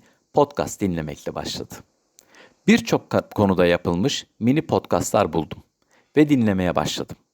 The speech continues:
Ben de dünyanın birçok ülkesinde Türkçe bilen ama geliştirmek isteyen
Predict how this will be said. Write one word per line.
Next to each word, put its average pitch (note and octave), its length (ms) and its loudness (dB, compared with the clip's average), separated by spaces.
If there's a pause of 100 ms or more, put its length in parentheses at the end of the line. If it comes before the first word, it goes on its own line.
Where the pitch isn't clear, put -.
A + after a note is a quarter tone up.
(520)
Ben F#3 340 0
de A2 180 -2 (360)
dünyanın C#3 600 -2 (140)
birçok C#3+ 340 0
ülkesinde F2 600 -4 (320)
Türkçe G#2+ 380 0
bilen F2 280 -2 (320)
ama A#2 200 2
geliştirmek A2 680 -2
isteyen - 400 -6